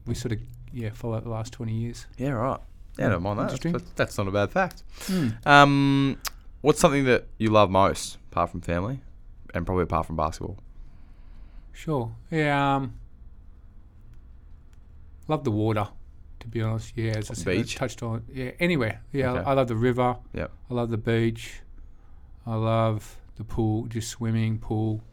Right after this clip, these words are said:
Speaker 1: Yeah, I, I find it, the water really rejuvenating and refreshing. You know, when I'm stressed or something like that, I get in the water and it's amazing how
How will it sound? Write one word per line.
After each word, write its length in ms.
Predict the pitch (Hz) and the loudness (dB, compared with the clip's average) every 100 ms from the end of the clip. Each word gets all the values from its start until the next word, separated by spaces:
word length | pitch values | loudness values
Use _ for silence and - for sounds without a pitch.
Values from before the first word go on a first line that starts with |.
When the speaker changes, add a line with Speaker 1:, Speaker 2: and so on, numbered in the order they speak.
| - - - | -20 -18 -8
Speaker 1:
Yeah, 120 | 117 113 110 113 113 | -6 -6 -4 -6 -2
I, 60 | 120 | -4
I 40 | |
find 320 | 110 127 127 | -2 0 0
it, 120 | 117 113 - - - - - - | 0 -6 -14 -18 -18 -18 -18 -8
the 80 | 104 | -4
water 300 | 104 110 110 | 0 0 2
really 500 | 107 113 117 110 107 | 2 2 2 0 0
rejuvenating 880 | 107 101 117 113 117 117 120 120 120 | -2 0 2 2 2 0 0 -2 -4
and 100 | 117 | -4
refreshing. 500 | 113 120 117 151 147 | -4 -4 -4 -4 -4
You 80 | |
know, 240 | 120 117 117 | -4 -4 -2
when 100 | 117 | -2
I'm 260 | 117 110 110 - - - - - - - - | -2 -2 -4 -10 -20 -18 -18 -18 -20 -18 -12
stressed 500 | - 127 127 113 131 | -6 -2 -2 -2 -4
or 140 | 120 | -4
something 220 | 113 127 127 | -4 -4 -4
like 100 | 120 | -2
that, 220 | 131 127 | -2 -2
I 40 | |
get 120 | 120 139 | -4 -4
in 60 | |
the 60 | 131 | -2
water 280 | 113 127 117 | -2 0 0
and 120 | 107 | -2
it's 120 | 107 | -4
amazing 540 | 113 113 123 123 110 110 | -2 -2 -2 -2 -4 -4
how 360 | 117 110 110 | -4 -2 -4